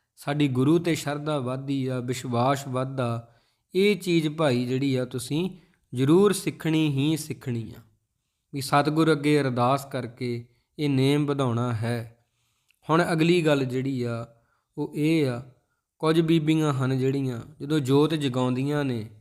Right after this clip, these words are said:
ਇੱਕ ਭੁੱਲ ਉਹ ਬਹੁਤ ਵੱਡੀ ਕਰ ਜਾਂਦੀਆਂ ਨੇ। ਉਹ ਕਿਹੜੀ ਭੁੱਲ ਆ? ਵੀ ਕਈ ਵਾਰੀ ਨਾ, ਉਹ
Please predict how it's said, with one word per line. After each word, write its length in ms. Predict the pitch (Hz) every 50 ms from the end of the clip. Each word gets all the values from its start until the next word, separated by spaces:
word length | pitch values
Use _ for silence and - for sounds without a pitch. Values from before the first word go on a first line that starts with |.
| _ _ _ - - _ _ _ -
ਇੱਕ 200 | 185 180 - 196
ਭੁੱਲ 320 | 180 185 202 185 156 143
ਉਹ 80 | 147 135
ਬਹੁਤ 480 | 127 143 156 170 180 185 180 180 180
ਵੱਡੀ 260 | 165 160 139 127 127
ਕਰ 180 | 123 - 127 117
ਜਾਂਦੀਆਂ 460 | 110 120 117 113 113 113 113 113 110
ਨੇ। 140 | 107 110 - _ _ _ _ _ _ _ _ _ _ _ _ _ _ _ _ _ _ _ 151
ਉਹ 100 | 143 131
ਕਿਹੜੀ 300 | 139 151 156 165 180 180
ਭੁੱਲ 360 | 175 175 165 143 127 120 120
ਆ? 100 | 120 120 - _ _ _ _ _ _ _ _ _ _
ਵੀ 100 | 202 190
ਕਈ 300 | 185 180 185 185 214 220
ਵਾਰੀ 220 | 214 208 190 196 190
ਨਾ, 180 | 190 202 202
ਉਹ 140 | 202 196 196